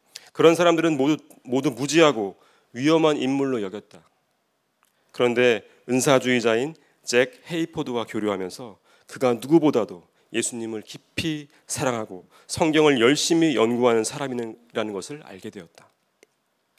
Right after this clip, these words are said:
그뿐만 아니라 그의 인격을 피부로 느끼며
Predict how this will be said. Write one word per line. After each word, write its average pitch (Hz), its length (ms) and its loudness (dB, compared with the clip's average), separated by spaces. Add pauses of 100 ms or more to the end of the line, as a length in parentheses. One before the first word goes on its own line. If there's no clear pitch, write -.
(400)
그뿐만 160 340 4
아니라 139 400 4 (260)
그의 135 240 0
인격을 139 600 2
피부로 170 320 -2
느끼며 107 500 -8